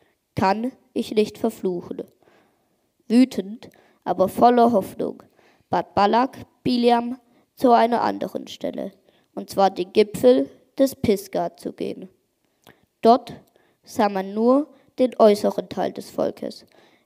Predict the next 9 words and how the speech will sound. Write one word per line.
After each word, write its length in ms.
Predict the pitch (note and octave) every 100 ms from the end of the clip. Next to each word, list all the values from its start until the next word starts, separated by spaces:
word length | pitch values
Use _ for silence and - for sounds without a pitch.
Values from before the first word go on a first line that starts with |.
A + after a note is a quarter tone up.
| _
in 120 | G#3
der 180 | F#3+ G3
Hoffnung, 480 | G3+ A3 C4+ C#4 C4+ - _ _
es 160 | - A#3
von 160 | B3+ A#3+
hier 300 | A3+ G#3+ F#3+
aus 180 | F#3
zu 140 | - F#3
verfluchen. 640 | - - - F#3+ - G#3